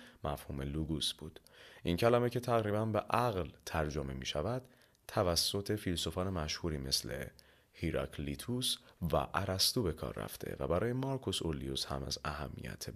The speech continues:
بالایی برخورداره. به نظر مارکوس اورلیوس لوگوس رو همه جا می‌شه دید و پیدا کرد. لوگوس زمین، درخت‌ها و حتی ما انسان‌ها رو شامل می‌شه. با این حال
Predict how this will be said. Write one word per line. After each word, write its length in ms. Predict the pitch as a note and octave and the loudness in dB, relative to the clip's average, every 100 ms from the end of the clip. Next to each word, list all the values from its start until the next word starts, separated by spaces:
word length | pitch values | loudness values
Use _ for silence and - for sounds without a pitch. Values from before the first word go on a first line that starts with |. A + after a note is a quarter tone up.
| - | -6
بالایی 540 | D#2 C#2 A#1+ - - - | -4 -4 -6 -8 -8 -10
برخورداره. 680 | G1+ - - - - - - - _ _ _ _ _ _ _ _ _ _ _ _ _ _ _ _ _ - - - | -12 -12 -12 -12 -12 -14 -16 -20 _ _ _ _ _ _ _ _ _ _ _ _ _ _ _ _ _ -20 -20 2
به 80 | C3 | 8
نظر 280 | C#3+ D3 F#3 | 10 10 8
مارکوس 420 | F#3 E3+ E3 D#3 | 8 6 4 2
اورلیوس 500 | C#3+ C#3+ C3 C#3 - | 4 4 4 2 4
لوگوس 520 | A2 A#2 A2+ B2 B2 A#2+ | 6 6 4 0 0 0
رو 240 | A2+ A2+ | 4 4
همه 460 | A2 A2 A2 A2+ A2+ | 2 -2 0 0 0
جا 200 | G#2+ G#2 | 0 0
می‌شه 300 | F#2+ - D#2 | 0 0 0
دید 200 | D2 C#2 | 0 -2
و 60 | |
پیدا 320 | C#2 D#2 C2+ C2 | 0 0 0 -4
کرد. 380 | - - - - _ _ - | -8 -10 -14 -20 _ _ 4
لوگوس 400 | A#2+ D#3 E3+ - | 8 8 8 8
زمین، 420 | G#2+ A#2+ B2+ C3 | 8 8 6 6
درخت‌ها 600 | A2+ G#2 G2+ - G#2 G#2 | 6 6 4 0 2 4
و 60 | G2 | 2
حتی 300 | F#2+ F#2+ F#2 | 2 0 0
ما 180 | F2+ E2 | 2 2
انسان‌ها 460 | D2+ D2 C#2 D2 | 0 -2 -2 -2
رو 100 | C2 | -2
شامل 420 | C2+ E2+ D#2+ D2+ - | 0 2 2 2 -2
می‌شه. 220 | - - - - - _ _ | -4 -6 -8 -16 -20 _ _
با 100 | D2 | 6
این 120 | D2+ | 6
حال 240 | F#2 C#3 | 8 6